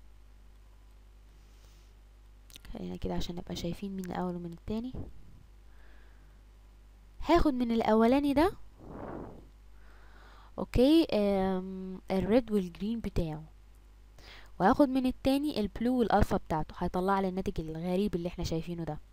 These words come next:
طب بلاش، خليني هاخد من هنا ال، ال، آه، الريد والجرين،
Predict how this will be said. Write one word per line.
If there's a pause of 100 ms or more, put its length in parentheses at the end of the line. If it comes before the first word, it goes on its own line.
(760)
طب
بلاش، (520)
خليني
هاخد
من
هنا
ال،
ال،
آه،
الريد
والجرين،